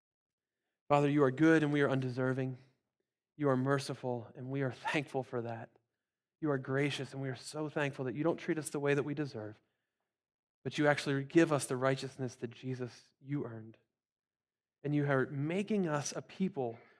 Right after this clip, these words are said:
You are purifying us so that one day we will be a bride that stands before you spotless, dressed in white. Lord, make that true. And as we wait, would you,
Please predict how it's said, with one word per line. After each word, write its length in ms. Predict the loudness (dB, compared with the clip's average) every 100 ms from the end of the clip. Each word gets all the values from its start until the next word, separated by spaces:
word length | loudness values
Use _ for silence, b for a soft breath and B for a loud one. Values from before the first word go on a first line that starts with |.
| b
You 80 | 2
are 100 | 2
purifying 760 | 2 0 6 8 8 4 4 2
us 120 | 0
so 100 | 0
that 100 | 0
one 240 | 6 6 8
day 140 | 8
we 160 | 6 4
will 100 | 8
be 100 | 8
a 60 |
bride 380 | 8 8 8 6
that 80 | 2
stands 340 | 2 4 4
before 340 | 2 -4 -2 0
you 200 | -2 -2
spotless, 580 | -2 4 4 4 -2
dressed 340 | 0 -2 -2 -6
in 160 | -8
white. 220 | -10 -14 -20 _ _ _ _ _ _ _ _ _ _ _ _ _ _ _ _ _ 2
Lord, 180 | 4
make 260 | 6 6 6
that 160 | 4 0
true. 300 | -2 0 4
And 100 | 4
as 160 | 4
we 100 | 4
wait, 300 | 4 2 0
would 160 | -2 -6
you, 140 | -6